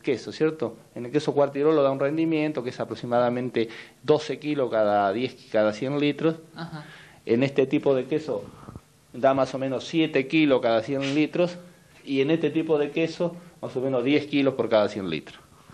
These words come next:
Speaker 1: O sea que varía de acuerdo a la cocción del queso.
Speaker 2: Ujú.
Speaker 1: Los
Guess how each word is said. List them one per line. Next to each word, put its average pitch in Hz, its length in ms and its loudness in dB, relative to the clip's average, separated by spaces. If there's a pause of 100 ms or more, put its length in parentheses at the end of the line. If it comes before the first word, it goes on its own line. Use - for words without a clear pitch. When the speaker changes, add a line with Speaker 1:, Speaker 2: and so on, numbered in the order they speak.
(220)
Speaker 1:
O 120 80 0
sea 147 180 0
que 156 80 2
varía 156 380 4
de 139 80 2
acuerdo 131 400 0
a - 20 0
la 117 160 0
cocción 107 400 -6
del 92 120 -8
queso. - 260 -8 (180)
Speaker 2:
Ujú. 165 120 -8 (340)
Speaker 1:
Los - 100 -4